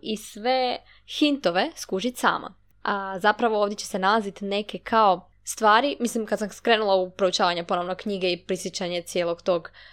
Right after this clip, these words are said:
svijeta i priče i toga svega, da možemo pričat ovdje s vama o tome. E, naišla sam na jako puno teorija o, o tome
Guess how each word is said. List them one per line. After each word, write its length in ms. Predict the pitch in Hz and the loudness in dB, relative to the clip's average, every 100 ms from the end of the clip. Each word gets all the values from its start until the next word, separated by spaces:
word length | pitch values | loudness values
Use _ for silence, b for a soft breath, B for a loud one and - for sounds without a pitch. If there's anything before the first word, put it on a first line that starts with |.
| B | B
svijeta 640 | - - 214 190 185 196 175 | -12 -2 4 4 4 2 2
i 120 | 175 | 0
priče 640 | 202 180 180 - 185 175 | -4 -4 -4 0 2 2
i 80 | 175 | -2
toga 200 | 185 180 | -4 -6
svega, 380 | - 190 196 285 B B - | -6 -6 -4 -6 B B -4
da 80 | |
možemo 320 | 185 185 180 170 | -2 -2 -4 -4
pričat 320 | 175 156 175 - _ - | -6 -6 -10 -14 _ -8
ovdje 280 | 180 - 202 _ | -6 -6 -12 _
s 140 | - 190 | -12 -6
vama 240 | 175 170 | -4 -4
o 60 | 190 | -4
tome. 280 | 196 254 302 B B B B _ - | -2 -2 -4 B B B B _ -4
E, 220 | 214 214 | -2 2
naišla 300 | 220 294 320 | 2 2 0
sam 140 | 294 | 0
na 60 | 247 | 2
jako 280 | 226 240 233 | 4 2 0
puno 540 | 240 233 226 214 208 208 | -4 0 2 4 2 4
teorija 920 | 208 175 185 185 180 175 175 170 175 - | 4 6 6 4 2 2 0 0 -2 -4
o, 160 | - 196 - - | -6 -6 -8 -18
o 180 | - 233 | -4 -2
tome 440 | 214 208 202 180 | 2 2 4 0